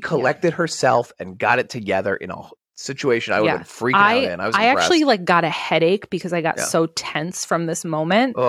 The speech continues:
Speaker 1: it was
Speaker 2: I started
Speaker 1: tough.
Speaker 2: to get a little bit of a headache, you know, like, right behind your eyes. Um, and I wrote, "I hate this." <laughs> But she, like,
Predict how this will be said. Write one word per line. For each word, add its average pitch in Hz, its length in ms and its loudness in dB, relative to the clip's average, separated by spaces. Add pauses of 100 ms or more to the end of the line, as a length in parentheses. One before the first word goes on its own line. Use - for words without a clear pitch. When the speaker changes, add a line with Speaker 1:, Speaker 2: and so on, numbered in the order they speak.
Speaker 1:
it - 40 -10
was 120 180 -8
Speaker 2:
I - 40 -4
started 196 220 0
Speaker 1:
tough. 190 40 -8
Speaker 2:
to 202 60 -2
get 185 180 4
a 180 60 2
little 165 220 2
bit 175 140 0
of 175 80 0
a 180 60 -2
headache, 190 440 -2
you 175 60 -2
know, 165 80 0
like, 156 180 -2
right 156 180 -2
behind 165 280 -6
your 160 120 -6
eyes. 156 380 -6 (560)
Um, 156 300 -4
and 196 100 -2
I 214 80 2
wrote, 170 280 0
"I 170 80 -8
hate - 360 -16
this." - 360 -6
<laughs> - 640 2 (720)
But 196 200 2
she, 220 320 2
like, 196 280 0